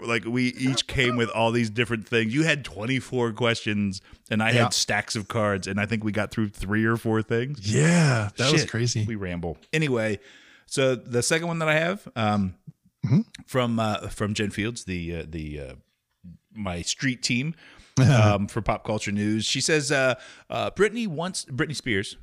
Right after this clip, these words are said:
Speaker 1: hashtag free Britney,
Speaker 2: Yeah, yeah.
Speaker 1: wants her dad removed as permanent conservator. And she's filed for Jody Montgomery, who I, I'm not familiar with, as the permanent conservator, uh, which I think, I don't blame her for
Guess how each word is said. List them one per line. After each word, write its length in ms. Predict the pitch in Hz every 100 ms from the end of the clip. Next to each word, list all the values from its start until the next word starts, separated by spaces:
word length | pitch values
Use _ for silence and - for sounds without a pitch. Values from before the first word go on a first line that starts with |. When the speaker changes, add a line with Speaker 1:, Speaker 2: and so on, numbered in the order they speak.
| -
Speaker 1:
hashtag 320 | 120 - 107 101
free 100 | 98
Britney, 260 | 90 104 _ - - _
Speaker 2:
Yeah, 80 | 156
yeah. 140 | 160 143 _
Speaker 1:
wants 240 | 123 139 -
her 80 |
dad 360 | 143 156 160 143
removed 960 | - 117 127 131 139 175 160 98 76 -
as 140 | 101 -
permanent 560 | - 143 139 143 - _ _ _ -
conservator. 760 | 110 - 180 123 - 73 64 - - - -
And 120 | 98 87
she's 200 | 95 -
filed 340 | 113 113 107
for 180 | - 101
Jody 260 | 104 160 180
Montgomery, 640 | 160 131 135 120 85 82
who 100 | 90
I, 180 | 90 98
I'm 140 | 95
not 160 | 95 -
familiar 400 | 90 90 85 76
with, 320 | 76 73 - -
as 260 | 87 82
the 120 | 82
permanent 520 | 82 - 113 104 98 -
conservator, 560 | 104 - 139 107 95 - - - - _ _ _ _
uh, 100 | 120 -
which 240 | 127 120
I 100 | 127
think, 540 | 113 165 165 156 - - _ - - - _ _
I 100 | 131
don't 280 | 151 175 131
blame 340 | 123 131 151
her 220 | - 160
for 600 | 135 - 135 127 117 110